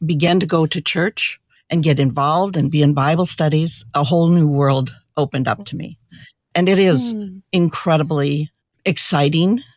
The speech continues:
Speaker 1: to be in the Word and to be around people that feel that same way. And it's encouraging and it holds you to account.
Speaker 2: Mm-hmm.
Speaker 1: Just really got involved. We did not, there was not a Lutheran Women in Mission group in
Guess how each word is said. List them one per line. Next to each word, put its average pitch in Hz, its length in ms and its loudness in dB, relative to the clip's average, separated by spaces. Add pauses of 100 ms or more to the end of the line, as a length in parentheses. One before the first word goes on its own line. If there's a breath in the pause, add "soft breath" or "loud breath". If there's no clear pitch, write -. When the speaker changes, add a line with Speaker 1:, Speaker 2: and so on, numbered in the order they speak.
(180)
Speaker 1:
to 180 80 -12
be 147 180 0
in 147 100 2
the 143 60 4
Word 165 400 2 (300)
and 151 140 -2
to 151 80 -8
be 147 160 -2
around 131 300 -2
people 175 400 -4
that 143 180 -2
feel 151 280 -2
that 127 220 -2
same 123 280 -2
way. 131 340 -4 (640 loud breath)
And 139 400 0
it's 139 180 -2
encouraging 214 840 -2
and 139 140 0
it - 60 -2
holds 131 260 -4
you 139 120 -8
to - 180 -8
account. 214 800 -2
Speaker 2:
Mm-hmm. 196 340 0 (320)
Speaker 1:
Just 175 340 0
really 160 340 2
got 143 240 0
involved. 135 600 0 (680 loud breath)
We 175 180 2
did 170 160 2
not, 175 320 0
there 151 120 0
was 147 200 2
not 160 600 0 (420)
a 165 80 -4
Lutheran 160 380 0
Women 151 260 4
in 147 120 4
Mission 139 380 0
group 143 400 -4 (360)
in 196 420 0